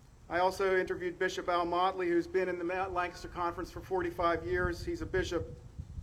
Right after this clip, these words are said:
in Chester County. And it was very clear to me, and for the first time I saw this, and as a sociologist and as a pastor and a Christian, I'm embarrassed to say it, but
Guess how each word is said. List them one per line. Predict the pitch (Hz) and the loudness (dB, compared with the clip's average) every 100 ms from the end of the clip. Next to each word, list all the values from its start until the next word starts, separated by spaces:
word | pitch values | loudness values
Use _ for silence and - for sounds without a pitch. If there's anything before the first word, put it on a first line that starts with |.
| - - - - | -6 -8 -8 -8
in | 151 | -6
Chester | 190 175 - 165 | -2 -2 -2 -4
County. | 185 170 160 151 - - - - - - - - - - - - - - - - - - - | 0 0 -2 -6 -8 -14 -18 -18 -18 -14 -10 -10 -10 -12 -16 -14 -12 -8 -8 -8 -12 -16 -4
And | 196 | 2
it | 220 | 2
was | 185 | 4
very | 269 277 | 4 4
clear | 269 240 247 247 | 4 2 2 2
to | 208 | -2
me, | 185 180 | -2 -2
and | 170 | -2
for | 214 | -6
the | 185 | -4
first | - 262 - | 0 0 0
time | 220 233 214 | -2 -2 0
I | 196 | -2
saw | - 226 208 | 0 2 4
this, | 170 147 185 | 2 -4 -6
and | 175 | -6
as | 180 170 180 | -4 -4 -2
a | 170 | -2
sociologist | 170 226 220 202 196 202 196 180 190 | 4 6 6 6 6 6 4 -2 0
and | 170 | -2
as | 160 | -2
a | |
pastor | 160 208 190 - 196 175 | -4 0 0 0 0 0
and | |
a | 160 | 0
Christian, | - 202 - 170 | -2 -2 -2 -2
I'm | 165 165 170 | 0 0 -2
embarrassed | 175 185 196 196 190 | 0 4 4 4 0
to | 185 | -6
say | 220 208 | 0 2
it, | 170 190 | 4 4
but | 175 - | 2 0